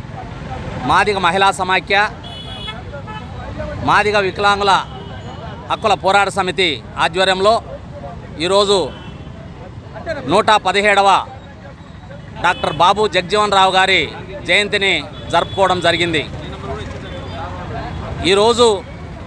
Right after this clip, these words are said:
ఇలా స్వేచ్ఛగా తిరుగుతున్నామన్నా, మన హక్కులను మనం కాపాడుకుంటున్నామన్నా, దానికి ముఖ్యమైనటువంటి కారకుడు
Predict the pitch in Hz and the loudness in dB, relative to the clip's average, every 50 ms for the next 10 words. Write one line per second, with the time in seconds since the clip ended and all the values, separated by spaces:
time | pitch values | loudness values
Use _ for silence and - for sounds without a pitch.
0 | - - - - - - - - - - - - - - 170 202 214 220 208 - | -12 -12 -12 -12 -12 -12 -12 -10 -10 -12 -10 -10 -4 0 2 4 6 4 4 4
1 | - 208 220 214 - 247 220 226 226 220 220 202 202 208 208 - 226 214 214 214 | 2 0 0 2 2 2 4 4 4 2 2 0 0 0 0 -2 -2 0 0 2
2 | 208 202 196 202 208 220 226 226 220 - - - - - - - - - - - | 2 2 2 2 2 2 2 0 -2 -8 -14 -16 -16 -16 -16 -16 -16 -16 -16 -16
3 | - - - - - - - - - - - - - - - - - - - 170 | -16 -16 -16 -16 -16 -18 -18 -16 -16 -16 -14 -14 -14 -12 -12 -12 -10 -2 0 4
4 | 202 214 202 196 202 196 - - 247 240 240 240 240 220 214 220 208 202 - 190 | 6 6 6 6 6 4 4 2 4 4 4 4 4 2 2 2 0 0 2 2
5 | 185 190 202 220 220 220 202 208 208 202 202 202 202 196 196 190 190 196 202 220 | 2 4 4 4 4 4 2 0 -2 -2 -2 -2 0 0 0 0 2 4 4 4
6 | 220 214 214 - - - - - - - - - - - - - - - - 170 | 4 2 -2 -6 -12 -12 -12 -12 -12 -14 -16 -14 -14 -14 -14 -14 -10 -2 2 2
7 | 190 202 208 180 180 185 190 - - 254 240 240 233 226 220 214 214 208 202 202 | 4 4 2 0 -2 -4 -2 0 2 2 4 4 4 4 2 2 2 0 0 0
8 | - 190 190 208 208 202 208 208 220 208 | 2 4 6 6 6 4 4 2 2 2